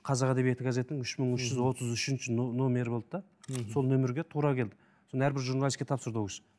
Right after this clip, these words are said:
Speaker 1: Жақсырақ бір оқылатын материал жазды. Сосын бұл баяғыдан есте жүретін әңгімелер ғой. Соны
Speaker 2: Мгм.
Speaker 1: жаздық, ел жақсы қабылдады, ол кісі де жақсы несін айтты.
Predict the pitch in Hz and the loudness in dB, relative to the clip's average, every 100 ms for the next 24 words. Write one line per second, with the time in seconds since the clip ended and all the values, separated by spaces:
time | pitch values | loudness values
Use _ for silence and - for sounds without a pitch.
0 | _ _ 160 160 151 151 147 131 127 131 | _ _ -4 -2 0 2 0 0 -2 0
1 | 135 135 127 131 127 127 117 113 113 - | 0 0 2 0 2 0 0 -4 -6 -14
2 | - _ - 175 175 147 143 156 151 151 | -20 _ -4 -2 0 0 2 4 4 2
3 | 147 - 143 143 143 143 143 165 160 107 | 2 0 0 2 2 2 2 0 0 -2
4 | - _ _ _ - 135 139 117 131 135 | -6 _ _ _ -2 2 2 2 4 4
5 | 139 - - 120 117 131 127 139 - 131 | 0 -8 -10 -2 2 2 2 0 0 -2
6 | 123 131 123 131 - 131 131 - 127 123 | -4 -2 -2 -2 -2 -2 -2 -2 -2 -2
7 | 127 | -6